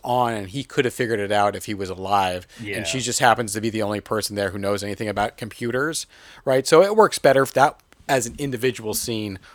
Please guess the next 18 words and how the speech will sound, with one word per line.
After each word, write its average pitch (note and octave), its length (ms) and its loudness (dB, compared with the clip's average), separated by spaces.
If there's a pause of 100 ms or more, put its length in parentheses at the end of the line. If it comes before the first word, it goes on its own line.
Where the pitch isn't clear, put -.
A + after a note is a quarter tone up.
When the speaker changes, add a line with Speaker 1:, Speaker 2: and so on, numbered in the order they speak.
(300)
Speaker 1:
totally C#3 200 4
works A#2 220 -2
fine G#2+ 220 -2
for G#2 160 -8
me G2+ 120 -6
now. G2+ 360 -2 (240)
But D#3 100 6
just F3 300 0
that D3+ 160 6
kind D#3 120 4
of, C#3 60 4
that A#2 160 2
general B2 320 2
concept G2+ 800 -4 (580)
of, A2 160 -6
like, G#2+ 220 0
yeah, G2+ 140 2
the, G#2+ 180 -4